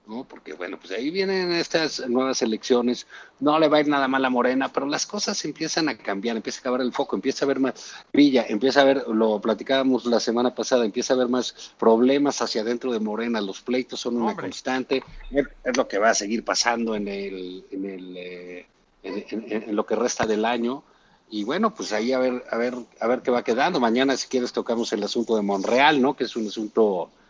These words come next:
Speaker 1: eh, importante en términos políticos y en términos del propio partido de Morena.
Speaker 2: Yo creo que delicado para Morena, sí, completamente. Completamente.
Speaker 1: Eh,
Speaker 2: Y lo que nos lleva a otro de los temas de la semana, Juan, que es el de Delfina.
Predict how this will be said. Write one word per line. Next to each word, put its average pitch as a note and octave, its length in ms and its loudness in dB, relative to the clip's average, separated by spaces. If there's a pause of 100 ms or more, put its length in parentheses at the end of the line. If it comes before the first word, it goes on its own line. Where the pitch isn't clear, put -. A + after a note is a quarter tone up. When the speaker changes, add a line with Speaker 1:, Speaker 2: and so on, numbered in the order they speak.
(300)
Speaker 1:
eh, F2+ 680 -8
importante A#2+ 600 0
en - 60 -8
términos B2+ 440 2
políticos A2+ 500 -2
y A2+ 40 2
en F#2+ 60 -4
términos A#2 440 -2
del F#2 160 -6 (300)
propio C3 280 0
partido A#2 360 -2
de A2+ 60 0
Morena. C3 360 -2 (160)
Speaker 2:
Yo D3+ 140 -6
creo F3+ 140 -6
que A3 120 -6
delicado D#3+ 500 -2
para D#3 140 -6
Morena, G3+ 320 -6
sí, D4 160 -12 (140)
completamente. F#3 640 -12 (960)
Completamente. G#3+ 680 -6
Speaker 1:
Eh, A3+ 40 -8
Speaker 2:
Y G#3+ 80 -4
lo G3+ 160 4
que G#3 120 -2
nos G3+ 160 0
lleva D4 260 6
a F#3+ 200 4
otro C4 340 2
de G#3 80 0
los C3 180 -10
temas G3 300 -10
de F3 80 -12
la D#3 120 -12
semana, C4+ 360 -8
Juan, C4 360 0
que G3+ 120 -2
es B3 100 -4
el D#4 100 -4
de A3 100 -4
Delfina. D#3 560 -8